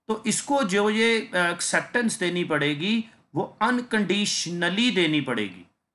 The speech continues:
ये unconditional है, ठीक है, कि कोई भी condition जो है पैसे देने वाला person नहीं लगाएगा। तो इसीलिए लॉ में लिखा हुआ है, "An instrument in writing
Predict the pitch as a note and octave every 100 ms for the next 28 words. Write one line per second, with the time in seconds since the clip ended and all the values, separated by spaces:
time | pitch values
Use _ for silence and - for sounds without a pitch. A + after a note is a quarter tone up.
0 | _ - D3+ - G#3 C4 B3+ A#3 G#3 F#3+
1 | - F3+ C3 F#2+ - _ _ _ _ _
2 | C#3+ G3 A#3 G3 F#3 G#3 A3 A#3+ B3 A#3+
3 | A3+ F#3 F3+ - G#3+ G#3+ F3+ F3 D3+ F3
4 | A#3 - _ _ F#3 E3+ E3 A3 D3+ C#3
5 | D3 F#3 G3 G3 G3 F#3 E3 G#3 F#3+ F#3+
6 | C4 G#3+ C3 G2 F2+ - _ _ _ _
7 | _ _ _ G3+ A3 A3 B3+ C4 B3+ G#3+
8 | F#3+ F#3+ D#3+ D#3 D3 D3 F#3 A#3+ - _
9 | - E3+ F#3 F3+ G#3+ A3 G#3+ G3 F#3+ C#3+
10 | B2+ A#2+ G#3+ A#3+